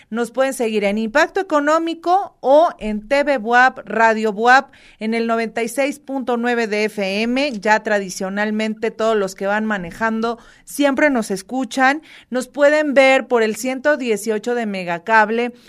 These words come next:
o en la señal abierta en el dieciocho punto uno. Nos pueden también sintonizar para todos que, los que están allá en Tehuacán o van pasando por ahí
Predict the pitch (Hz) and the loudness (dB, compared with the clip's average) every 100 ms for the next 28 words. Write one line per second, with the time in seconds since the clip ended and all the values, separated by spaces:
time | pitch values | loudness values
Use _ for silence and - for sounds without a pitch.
0 | - 233 247 277 - 233 226 220 214 240 | -8 4 6 6 2 -4 0 0 0 -2
1 | 247 269 294 302 277 269 262 247 233 214 | 0 2 2 2 2 0 2 0 0 0
2 | 214 208 240 240 262 - 233 214 240 - | -2 0 -2 -2 -6 -6 -6 -2 -2 -2
3 | - 262 262 240 240 269 - - _ 226 | -2 -2 0 0 -2 -4 -12 -20 _ -4
4 | 247 247 269 262 262 247 233 240 247 247 | -2 0 0 2 0 -2 0 -2 -2 -6
5 | 226 190 214 208 202 240 262 254 220 220 | -6 -4 -4 -6 -2 0 0 0 -4 -4
6 | 240 240 233 196 214 202 214 - 220 226 | -6 -6 -6 -4 -4 -6 -8 -4 -2 -2
7 | 220 196 214 226 214 208 185 180 214 220 | -4 -2 -2 -4 -4 -4 -2 -4 -4 -4
8 | 220 185 180 226 214 214 214 202 208 202 | -4 -4 0 0 0 -4 -4 -6 -6 -6
9 | 180 175 185 220 | -2 0 0 -4